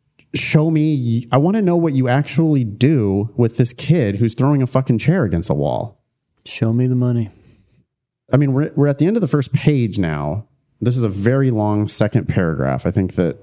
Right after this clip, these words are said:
Speaker 1: Anonymous can go with shorter paragraphs for sure.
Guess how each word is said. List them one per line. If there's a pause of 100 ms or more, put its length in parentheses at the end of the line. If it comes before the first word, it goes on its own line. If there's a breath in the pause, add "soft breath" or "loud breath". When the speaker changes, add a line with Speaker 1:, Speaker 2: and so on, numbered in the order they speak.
Speaker 1:
Anonymous
can
go
with
shorter
paragraphs
for
sure.